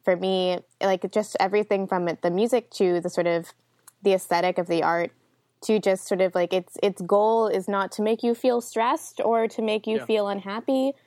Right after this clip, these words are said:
Speaker 1: Its goal is just to show you a way to look at things differently. And it's very effective in that goal.
Speaker 2: Yeah, and there's a stress that I feel when playing Captain Toad that I don't feel while playing Monument Valley. And I think that's, that's kind of the,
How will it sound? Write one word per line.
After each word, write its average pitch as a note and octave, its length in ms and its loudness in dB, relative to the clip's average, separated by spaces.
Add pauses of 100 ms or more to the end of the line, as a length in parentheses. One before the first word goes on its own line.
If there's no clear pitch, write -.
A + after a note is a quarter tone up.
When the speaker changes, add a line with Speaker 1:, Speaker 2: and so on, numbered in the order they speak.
(260)
Speaker 1:
Its F#3+ 180 -4
goal F#3 280 2
is F#3+ 160 -2
just - 280 -4
to G3+ 120 0
show F#3+ 300 0
you F3+ 440 0
a F3+ 100 0
way E3+ 280 -2
to - 180 -6
look F3 280 -4
at - 120 -4
things E3+ 300 -6
differently. - 640 -6 (440)
And F#3 140 0
it's F3 200 -4
very E3+ 400 0 (100)
effective E3+ 500 -4
in F3 80 -4
that - 220 -10
goal. - 340 -4
Speaker 2:
Yeah, B2+ 160 -4
and D3 160 -2
there's F3 160 -2
a F#3 60 -4
stress F#3+ 340 -2
that F3 120 0
I C#3 100 -2
feel D3 380 -4
when A#2 120 -2
playing A#2 280 -4
Captain G#2+ 340 -6
Toad G2+ 240 -8
that G2 80 -8
I G#2 80 -6
don't G2+ 320 -8
feel G2 300 -8
while F2+ 120 -6
playing F#2 300 -8
Monument F2+ 400 -12
Valley. F2+ 320 -12
And F2+ 100 -14
I F2+ 80 -12
think G2 220 -10
that's, G2+ 280 -4
that's A2+ 180 -8
kind A#2+ 260 -4
of F#2+ 80 -10
the, F#2 180 -8